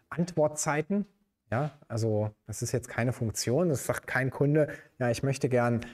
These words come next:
äh, dass meine Anwendung oder dass das, äh, dass die Software in unter fünfzig Millisekunden, äh, antwortet. Was er sagt ist, ich möchte, dass es nicht langsam ist. Klar, oder umgekehrt, ich möchte, dass es schnell ist, das sagt er schon,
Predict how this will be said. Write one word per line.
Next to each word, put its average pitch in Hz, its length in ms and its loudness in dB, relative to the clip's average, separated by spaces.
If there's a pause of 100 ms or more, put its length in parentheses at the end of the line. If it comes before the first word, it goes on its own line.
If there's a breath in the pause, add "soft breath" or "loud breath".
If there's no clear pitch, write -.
(140 loud breath)
äh, 113 400 2
dass 113 220 -2
meine 117 420 0
Anwendung 135 600 2
oder 104 240 0
dass 101 240 -6
das, - 340 -4
äh, 95 220 -6
dass 98 120 -6
die - 120 -6
Software 139 500 2
in 117 140 0
unter 131 240 0
fünfzig - 380 -4
Millisekunden, 175 800 2 (320 loud breath)
äh, 147 60 0
antwortet. 160 1000 2 (280 loud breath)
Was 123 200 2
er 107 120 4
sagt 131 300 0
ist, 139 140 -4
ich 117 120 -2
möchte, 127 320 0
dass 113 140 0
es 110 140 -4
nicht - 140 -8
langsam 147 340 0
ist. 262 320 -2 (380)
Klar, - 480 -4
oder 107 320 -6
umgekehrt, 123 400 -2
ich - 80 -10
möchte, 104 240 -2
dass 95 100 -2
es 92 80 -2
schnell 151 220 0
ist, 185 100 0
das - 120 -6
sagt 117 220 -2
er 107 40 2
schon, 151 320 2